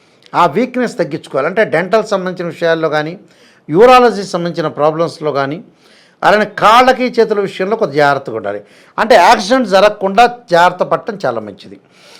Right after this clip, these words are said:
అలానే వివాహ ప్రయత్నాలు సఫలీకృతం అవుతాయి, ఉద్యోగ ధర్మాన్ని నిర్వహిస్తారు. అలానే దీంతోపాటు కొద్దిగా ఆ, వాహనాల మీద వెళ్ళేటప్పుడు అతి వేగం అనేది పనికిరాదు. అలాంటి విషయాలు కొద్దిగా శ్రద్ధ పెట్టి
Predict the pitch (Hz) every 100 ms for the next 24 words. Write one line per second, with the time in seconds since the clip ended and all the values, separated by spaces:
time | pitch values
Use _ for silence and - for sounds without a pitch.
0 | _ - 202 240 170 214 247 233 220 214
1 | 214 202 - 170 185 190 180 175 165 180
2 | 196 151 160 190 175 156 170 170 151 147
3 | 160 156 160 139 - 160 185 196 _ _
4 | _ _ _ _ - 156 180 175 143 180
5 | 175 180 180 175 180 170 135 160 160 147
6 | 123 - _ _ - 147 147 139 131 117
7 | 147 190 208 214 202 185 180 175 165 180
8 | 143 156 160 180 185 180 175 170 165 160
9 | 143 147 156 151 185 _ _ _ _ _
10 | _ _ _ - 175 240 262 247 208 156
11 | 233 233 233 208 202 185 240 240 - 190
12 | 180 214 208